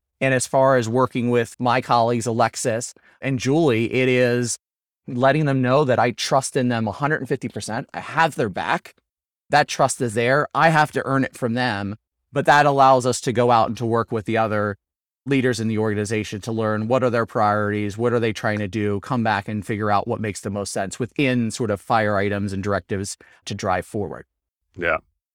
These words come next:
Speaker 2: What really strikes me about your journey is that your stakeholder environment is incredibly complex.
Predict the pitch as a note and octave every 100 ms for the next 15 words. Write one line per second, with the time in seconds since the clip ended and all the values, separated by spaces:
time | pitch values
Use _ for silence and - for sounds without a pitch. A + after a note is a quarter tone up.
0 | _ - A#2 C#3 - D3 F3 - C#3 A#2
1 | - A#2 G2+ G2 G2 F2 F2+ F2+ E2+ -
2 | - G2 F#2+ F2 F#2+ F2+ F2 F2 E2+ F2
3 | E2 - F#2+ F2 E2 F#2 F2 E2+ F2 E2+
4 | E2+ D#2 - G2 - G2 F2+ E2+ E2+ E2
5 | D#2+ - E2 F2+ E2 D#2 D#2 D2+ - D#2+
6 | - D2+ -